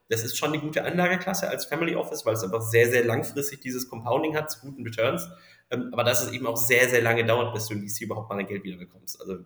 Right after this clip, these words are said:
ich dach-, wusste immer, V C dauert lange, aber wenn du dann wirklich mal tatsächliche Fonddaten siehst, siehst du halt so,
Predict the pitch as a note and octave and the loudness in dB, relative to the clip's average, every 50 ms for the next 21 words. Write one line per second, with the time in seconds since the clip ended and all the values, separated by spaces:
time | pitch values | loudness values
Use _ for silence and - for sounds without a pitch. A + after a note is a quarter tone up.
0 | _ _ - F#2 - - - - - A2+ A2+ A#2 A2+ - B2 E3+ F#3+ - - C#3+ | _ _ -20 -16 -16 -12 -12 -6 -2 0 0 0 -2 0 2 2 2 4 4 4
1 | C#3 C#3 A#2+ A#2 B2 B2 - - C#3+ C#3 C3 B2 B2+ A#2 G2+ G#2 A2+ B2+ D#3 D3+ | 4 4 2 0 -2 -2 -2 -4 -2 0 2 4 4 4 4 4 0 2 2 2
2 | C#3 - A#2 G#2+ G2+ A#2 A2+ A2+ A2+ A2 A2 B2 A#2 A#2 A2 - A2+ A2 A2+ A2+ | 2 4 2 0 0 0 2 2 2 4 2 0 -2 -2 -6 -2 0 2 2 2
3 | A2+ A2 A2 - - - - _ - A2 G#2+ B2 B2+ B2+ B2 A#2 A2+ A2+ - A#2+ | 2 0 -4 -8 -12 -16 -16 _ -4 0 0 0 0 0 -2 -4 -6 -2 2 2
4 | B2+ B2+ A#2+ A2+ A#2+ A#2+ A#2+ A#2 A2+ A2+ A#2 A#2 - - A#2+ - - A2+ G#2+ A2 | 2 4 4 2 2 2 0 -2 -2 -2 -2 -4 -4 -6 -6 -6 -4 0 2 4
5 | A2 A2+ A2 A2+ A2+ A2 A2 | 2 4 4 2 2 2 0